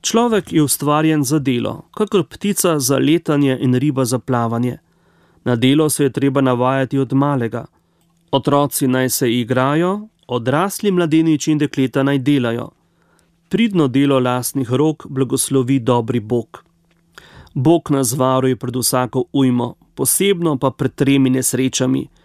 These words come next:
skopimi starši, ki jim denar pomeni več kot otroci, zanikrnimi starši, ki ne skrbijo za otroke in vzredijo divjake, in slabo vzgojenimi otroki, ki so največja nesreča.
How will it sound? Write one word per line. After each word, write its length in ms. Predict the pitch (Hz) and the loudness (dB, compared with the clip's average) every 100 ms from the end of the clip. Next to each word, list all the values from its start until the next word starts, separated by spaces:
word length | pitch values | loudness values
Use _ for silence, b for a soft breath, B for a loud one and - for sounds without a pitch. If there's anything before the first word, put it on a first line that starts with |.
| b b b | b b b
skopimi 640 | - - 190 185 196 165 | -6 2 2 4 2 2
starši, 680 | 151 - 165 147 - 131 131 - _ | 0 0 0 0 -4 -6 -8 -14 _
ki 120 | - | 0
jim 80 | 139 | 2
denar 340 | 139 135 139 147 | 4 2 0 0
pomeni 440 | 147 139 143 143 | -2 0 2 2
več 260 | 131 147 - | 2 -2 -2
kot 160 | 131 | -6
otroci, 600 | 127 - 127 117 - - - b b b b b | -6 -2 -2 -2 -4 -8 -10 b b b b b
zanikrnimi 840 | 147 123 143 208 - 165 143 135 | 0 2 4 2 0 0 2 2
starši, 580 | 135 - 127 120 - - 131 _ _ | 0 -2 -2 -2 -6 -10 -12 _ _
ki 120 | - 143 | -2 2
ne 160 | 170 | 2
skrbijo 520 | 190 - 165 147 147 | 2 0 2 2 2
za 140 | 131 131 | 0 -2
otroke 560 | 120 139 143 131 165 - | -2 0 0 0 -4 0
in 180 | 160 | 0
vzredijo 480 | 147 120 127 127 143 | 2 2 0 2 0
divjake, 640 | 131 135 156 156 147 120 120 _ _ _ _ _ | 2 2 2 0 -4 -6 -6 _ _ _ _ _
in 120 | 156 | 0
slabo 380 | - 151 131 143 | 2 0 2 0
vzgojenimi 600 | 123 143 135 131 131 127 | 0 0 2 2 2 0
otroki, 560 | 123 127 156 175 175 151 | -2 -2 -2 0 -2 -4
ki 100 | - | -2
so 140 | 139 131 | -2 2
največja 580 | 131 160 135 135 - 131 | 2 2 2 -2 0 0
nesreča. 580 | 135 - 123 127 120 | 0 -2 -2 -4 -6